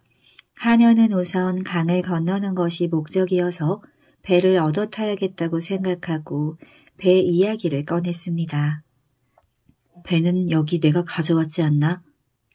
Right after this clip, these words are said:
"관가에 간다니 무슨 사연인가?" 은금이가 흑흑거리며 말이 없자 배에서 내린 사람은 달빛에 마패를 비추어 보이면서 위험 있게 말했습니다.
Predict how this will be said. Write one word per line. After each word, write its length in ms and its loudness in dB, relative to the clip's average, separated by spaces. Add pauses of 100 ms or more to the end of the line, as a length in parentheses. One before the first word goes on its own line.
(440)
"관가에 480 2
간다니 480 0
무슨 340 -2
사연인가?" 680 -2 (760)
은금이가 640 0
흑흑거리며 840 -2
말이 300 2
없자 640 -4 (1080)
배에서 500 0
내린 320 2
사람은 720 -2
달빛에 580 0
마패를 520 -2
비추어 440 0
보이면서 1000 -2
위험 380 0
있게 240 -4
말했습니다. 840 -2